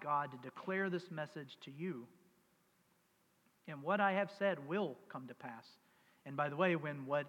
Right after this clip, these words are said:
happens comes to pass, Zechariah then understands everything he's promised is going to come true.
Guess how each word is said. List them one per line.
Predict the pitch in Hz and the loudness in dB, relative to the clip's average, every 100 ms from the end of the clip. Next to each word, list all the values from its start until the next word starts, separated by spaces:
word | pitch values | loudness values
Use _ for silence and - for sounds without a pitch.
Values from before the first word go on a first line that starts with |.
| - - | -6 0
happens | 156 175 143 139 | 2 2 0 -8
comes | - 147 127 | -4 -4 -6
to | 131 | -10
pass, | - 175 147 143 - - - _ - | 0 4 4 0 -8 -20 -20 _ -8
Zechariah | 143 147 139 147 143 | -6 -2 0 2 0
then | 147 147 | -2 -2
understands | 151 139 - 160 160 160 - | -4 -6 -6 -4 -2 -4 -2
everything | 170 170 175 165 151 | 0 2 2 0 -6
he's | 139 | -8
promised | - 175 170 143 - | 0 2 2 -2 -8
is | 131 | -10
going | - 143 135 | -8 -8 -8
to | |
come | 123 131 123 | -8 -10 -8
true. | 165 123 | -8 -8